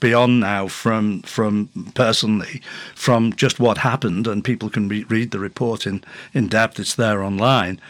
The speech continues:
Um, but, you know, what does this tell us, uh, uh, about how we approach an analysis of events such as this,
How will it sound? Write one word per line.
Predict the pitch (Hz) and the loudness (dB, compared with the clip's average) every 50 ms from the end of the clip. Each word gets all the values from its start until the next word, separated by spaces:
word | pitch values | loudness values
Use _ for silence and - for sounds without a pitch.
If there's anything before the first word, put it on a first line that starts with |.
| - - - - - - - - | -20 -20 -20 -20 -20 -20 -8 -2
Um, | - 127 123 127 127 127 127 127 123 - _ - - - - _ _ _ _ - | 2 4 4 6 6 6 4 2 0 -2 _ -10 -10 -10 -12 _ _ _ _ 2
but, | - 143 139 135 - - _ _ _ _ | 4 6 6 6 2 -2 _ _ _ _
you | - - 123 131 | -2 2 4 6
know, | 131 135 131 | 6 6 6
what | 131 175 175 160 | 4 4 2 2
does | 147 143 - | 0 0 2
this | - 156 - - | 2 2 0 0
tell | - - 165 165 120 131 | 2 2 4 4 4 2
us, | 113 92 95 - - - - - _ - - - - - - - - | 0 0 0 -2 0 -2 -4 -6 _ -20 -20 -20 -20 -20 -16 -6 -2
uh, | - 117 113 107 110 - | 2 2 2 2 2 0
uh, | - 117 113 104 - | 0 0 0 0 0
about | - 110 101 92 120 110 107 107 104 - - - - | 0 0 2 4 4 4 4 2 0 -2 -4 -4 -2
how | - - 135 135 131 123 | 0 4 4 6 6 6
we | 120 117 110 117 113 110 110 107 - - - - - - - - - - - _ - | 4 2 0 0 0 0 -2 -4 -6 -10 -20 -20 -20 -20 -20 -18 -20 -20 -20 _ -6
approach | 113 113 - - - - 139 139 135 120 110 104 - - - - - - - - - - | -4 -4 -2 -2 2 4 6 6 6 4 2 0 0 0 0 2 0 -2 -6 -8 -4 0
an | 123 110 110 | 2 2 4
analysis | 110 110 113 117 120 123 123 - - - 110 90 - - - - - | 4 4 4 4 4 2 2 0 -2 -2 -2 -2 -2 -2 -2 -2 0
of | 104 104 104 101 | 0 0 0 0
events | 107 87 110 104 101 98 - | -2 -2 -2 -2 -2 -2 -2
such | - - 107 - - - | -2 -2 -2 -2 -2 -4
as | 107 - - | -4 -4 -4
this, | 113 104 98 92 - - - - | -4 -4 -2 -2 -2 -4 -4 -6